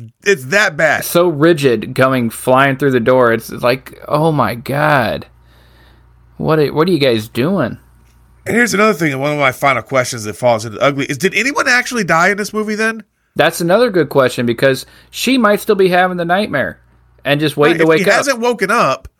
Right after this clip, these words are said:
Speaker 1: then all these friends that she's dreaming about, they're fine.
Speaker 2: You would think.
Speaker 1: There's no stakes then.
Speaker 2: Yeah.
Speaker 1: Nobody's lost anything.
Speaker 2: No, and yeah, so it, the ending takes away from the movie completely. It's ruined.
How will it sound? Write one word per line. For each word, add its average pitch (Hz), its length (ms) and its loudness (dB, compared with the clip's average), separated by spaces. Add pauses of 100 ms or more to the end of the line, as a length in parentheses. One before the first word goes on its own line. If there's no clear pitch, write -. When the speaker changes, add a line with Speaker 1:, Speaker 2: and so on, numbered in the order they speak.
(560)
Speaker 1:
then 190 460 0
all 233 180 4
these 220 220 -2
friends 226 380 -2
that 175 60 -6
she's 156 200 -6
dreaming 233 320 0
about, 160 240 0
they're 156 140 2
fine. 247 480 -4 (360)
Speaker 2:
You 147 140 -2
would 143 160 2
think. - 160 2
Speaker 1:
There's 202 160 2
no 214 240 2
stakes 269 560 -2
then. - 340 -10 (140)
Speaker 2:
Yeah. - 320 -6 (760)
Speaker 1:
Nobody's 208 380 0
lost 196 480 -2
anything. - 480 -8 (440)
Speaker 2:
No, 110 440 0
and 107 340 0
yeah, 101 180 -2
so 107 300 0
it, 123 300 0
the 135 160 4
ending 160 260 2
takes 139 300 0
away 127 180 4
from 120 180 0
the 110 80 2
movie 110 300 2
completely. 104 640 0 (460)
It's - 240 0
ruined. 107 500 2